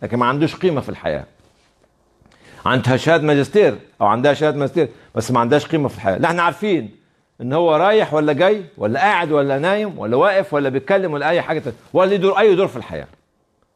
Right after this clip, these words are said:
<coughs> ليه؟ لان لابد، لابد البرنامج يتوافق مع النظام بتاع الوطن والنظام بتاع الدوله، ما يكونش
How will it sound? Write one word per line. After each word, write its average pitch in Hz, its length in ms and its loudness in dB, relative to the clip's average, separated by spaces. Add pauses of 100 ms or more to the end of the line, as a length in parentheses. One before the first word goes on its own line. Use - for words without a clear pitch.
(380)
<coughs> - 160 0
ليه؟ 214 180 4
لان 160 280 0
لابد، 170 320 -2 (300)
لابد 147 260 0
البرنامج 170 640 2 (720)
يتوافق 175 680 0
مع 175 480 0 (120)
النظام 143 600 0
بتاع 147 440 0 (240)
الوطن 135 420 0
والنظام 117 420 -4
بتاع 104 160 -4
الدوله، 135 340 -2 (260)
ما 127 100 2
يكونش 180 500 0